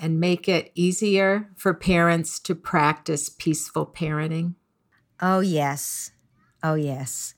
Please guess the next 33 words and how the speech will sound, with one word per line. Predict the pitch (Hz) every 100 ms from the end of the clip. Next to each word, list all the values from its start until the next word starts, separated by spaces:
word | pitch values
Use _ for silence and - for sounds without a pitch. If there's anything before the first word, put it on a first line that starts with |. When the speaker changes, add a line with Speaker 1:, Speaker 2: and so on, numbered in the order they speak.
| _ _ - 320 202 165
Speaker 2:
We | 220
could | 214 175
start | - - 180 208 180
with | 175 156
the | 160
bond | 143 151 165 170 156
that | 160
develops | 151 143 147 156 - -
between | 143 - 165 160
a | 151
baby | 156 151 165 160 -
and | 160 151 156
their | 143 143 143
parents. | 143 143 185 180 135 147 - - _ _ _ _ _ _ _
And, | 175 160 156 156 151 _ _ -
you | 165
know, | 156 156 151
those | 165 170 160 -
first | - 202 208 190
months | 185 165 131 -
are | 123
so | - - 202 202
important. | 185 151 165 143
It's | 143
a | -
critical | - 208 190
time | 180 180 165
for | 156
the | 151
baby | 143 185 196
to | 165 160
develop | 147 147 143 -
trust. | - 262 202 -